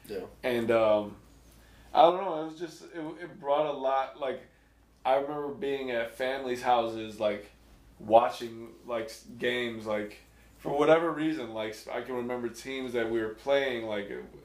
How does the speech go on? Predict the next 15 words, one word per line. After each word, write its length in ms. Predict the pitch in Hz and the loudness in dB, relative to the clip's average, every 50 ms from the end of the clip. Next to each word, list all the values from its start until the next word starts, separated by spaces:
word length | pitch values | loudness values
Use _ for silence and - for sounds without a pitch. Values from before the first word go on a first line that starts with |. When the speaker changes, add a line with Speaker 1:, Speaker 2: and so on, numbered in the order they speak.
| - - - - - - - - | -20 -20 -20 -20 -20 -20 -16 -10
Speaker 1:
Yeah. 120 | - - | -6 -2
Speaker 2:
it's 160 | 123 131 - | -2 0 2
just 180 | - 175 - - | 2 2 4 4
a 60 | 160 131 | 2 2
weird 420 | 113 107 117 127 139 135 135 - | 2 2 2 2 2 2 0 0
thing, 280 | 135 131 131 120 113 104 | 0 0 0 0 0 -2
but, 140 | 110 107 107 | -2 0 2
like, 340 | 107 107 107 104 104 - - - - - - - - - - - - - - - - - - - - - - - - - - - - - - - - - - - - - - | 2 2 0 0 -2 -10 -16 -20 -20 -20 -20 -20 -20 -20 -20 -20 -20 -20 -20 -20 -20 -20 -20 -20 -20 -20 -20 -20 -20 -20 -20 -20 -20 -20 -20 -20 -20 -20 -14 -14 -12 -8 -6
I 120 | 110 113 | -4 -2
definitely 500 | 107 120 131 139 139 - 139 139 135 131 | 4 4 4 4 4 0 -8 -14 -14 -12
enjoyed, 760 | 120 117 110 107 101 107 113 117 120 117 113 110 104 101 - - _ _ _ _ _ _ _ _ _ _ _ _ _ _ _ _ _ - | -14 -14 -16 -16 -12 -8 -4 -4 -2 -2 -4 -4 -8 -10 -12 -16 _ _ _ _ _ _ _ _ _ _ _ _ _ _ _ _ _ -8
uh, 600 | - 113 110 107 104 101 101 98 95 - - - - - - - - - - - 117 | -4 0 2 2 2 2 0 -4 -4 -6 -8 -8 -10 -12 -16 -20 -20 -20 -20 -12 -4
those 300 | 120 113 110 107 107 - | -2 0 0 0 0 -2
times, 580 | - - 110 107 107 104 101 98 95 95 - - 120 | -4 -2 0 0 0 0 -2 -4 -8 -12 -12 -8 -4
'cause, 300 | 117 113 107 104 - | -2 -2 -2 -4 -8